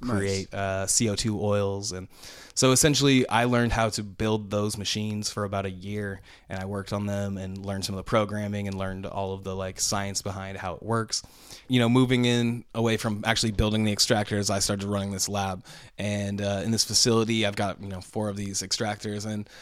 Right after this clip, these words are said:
Speaker 2: essentially what they're fantastic at doing is pulling terpenes, uh, early on in the cycle, and I can get,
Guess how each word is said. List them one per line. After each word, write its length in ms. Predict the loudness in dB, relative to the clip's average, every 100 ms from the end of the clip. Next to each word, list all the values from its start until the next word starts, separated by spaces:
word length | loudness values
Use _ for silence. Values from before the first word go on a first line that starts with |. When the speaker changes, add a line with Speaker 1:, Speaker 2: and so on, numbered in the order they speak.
| -10 0
Speaker 2:
essentially 440 | 4 6 6 6
what 340 | 6 4 2 -4
they're 300 | 0 0 0
fantastic 720 | 0 0 2 0 2 0 -2
at 80 | -4
doing 260 | -2 -2
is 120 | -4 -2
pulling 280 | -2 0 -2
terpenes, 680 | -2 -2 -2 -2 -2 -4 -6 -6
uh, 220 | -6 -4
early 320 | -4 -4 -4
on 160 | -4 -4
in 140 | -4
the 80 | 2
cycle, 400 | 4 4 4 2
and 100 | 2
I 60 | 2
can 140 | 0
get, 320 | 0 0 -2